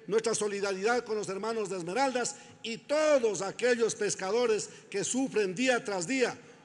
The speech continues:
estos problemas de la inseguridad. Y ahora, al menos,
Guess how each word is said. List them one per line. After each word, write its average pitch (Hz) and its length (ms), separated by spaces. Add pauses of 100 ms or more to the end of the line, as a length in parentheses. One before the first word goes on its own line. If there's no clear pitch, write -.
(240)
estos 233 380
problemas 208 680 (160)
de 190 180
la 196 120
inseguridad. 208 840 (500)
Y 160 80
ahora, 285 800
al 185 240
menos, 330 460